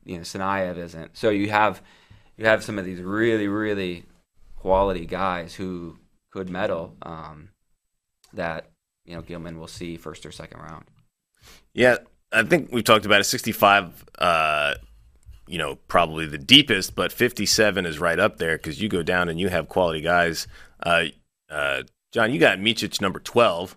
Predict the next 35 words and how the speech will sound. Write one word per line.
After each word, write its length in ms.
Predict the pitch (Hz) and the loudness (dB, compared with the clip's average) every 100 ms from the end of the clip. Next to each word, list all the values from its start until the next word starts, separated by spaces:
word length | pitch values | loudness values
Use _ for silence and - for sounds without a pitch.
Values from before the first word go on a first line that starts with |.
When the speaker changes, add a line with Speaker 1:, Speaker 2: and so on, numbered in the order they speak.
| - | -14
Speaker 2:
which, 440 | 92 87 - - - | -8 -6 -6 -8 -10
you 120 | 90 | -10
know, 100 | 82 | -6
no 180 | 90 87 | -4 -4
offense 380 | - 87 85 - | -4 -4 -4 -8
to 120 | 85 | -8
the 200 | 78 76 | -8 -8
people 320 | - 87 82 | -8 -8 -8
of 80 | 76 | -4
Serbia 580 | - 131 113 110 107 104 | 2 2 4 2 2 0
or 220 | 82 85 | -4 -10
the 80 | 78 | -10
Cliff 240 | - 85 | -10 -10
Keen 160 | - 80 | -10 -4
Wrestling 320 | 101 - 87 | -4 -4 -6
Club 280 | - 87 78 | -4 -4 -4
or 240 | 78 73 - - - - - | -8 -10 -12 -18 -20 -20 -14
any 180 | - 87 | -6 -2
other 140 | 82 80 | -2 -2
Micic 320 | 87 - - | -4 -4 -8
fans 240 | 76 71 | -8 -6
out 160 | 69 69 | -8 -4
there. 240 | 76 76 - _ _ - | -4 -4 -6 _ _ -4
Um, 240 | 82 80 | -2 -2
this 160 | 104 92 | 0 0
is 100 | 92 | 0
a 60 | |
guy 280 | 85 90 90 | 4 4 4
that, 280 | 87 85 - - | 4 0 -2 -4
uh, 240 | 80 78 - - _ _ | 0 0 -2 -18 _ _
you 60 | 92 | -12
know, 140 | 80 | -8
a 80 | 76 | -8
two-time 500 | - 120 - 120 120 | -6 -6 2 2 2
European 600 | 123 120 - 127 127 120 | 2 0 2 2 2 -2